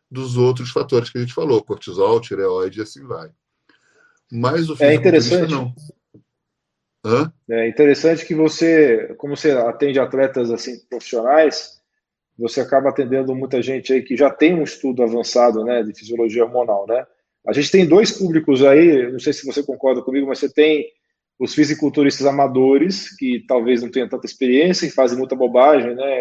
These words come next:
Speaker 2: Acabam usando o ciclo do coleguinha que explicou na esquina ou, ou do cara que vende, né? E tem aqueles que estu-, já, já estudaram Anabolics quatro vezes, né, o livro lá, né? Então, <laughs> tem,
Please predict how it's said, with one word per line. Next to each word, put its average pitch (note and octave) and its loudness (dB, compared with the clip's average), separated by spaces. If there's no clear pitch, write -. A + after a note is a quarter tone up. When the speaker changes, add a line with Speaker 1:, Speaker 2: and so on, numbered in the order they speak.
Speaker 2:
Acabam A#2+ -4
usando C3 2
o B2 0
ciclo C#3 2
do B2+ 0
coleguinha C3 2
que C3 -10
explicou C3 -4
na C3 -2
esquina F3 0
ou, B2 -2
ou A#2+ -4
do B2 -6
cara B2 2
que - -14
vende, C3+ -4
né? D#3 -4
E A3+ -2
tem G3+ 4
aqueles G#3+ 2
que B3 0
estu-, - -6
já, C3+ -2
já D3 2
estudaram D#3+ 4
Anabolics D#3+ 0
quatro E3 -2
vezes, B2 -4
né, B2 0
o A#2+ -10
livro A#2+ -6
lá, G#2 -4
né? B2 -10
Então, C#3+ -2
<laughs> - -14
tem, F3+ 2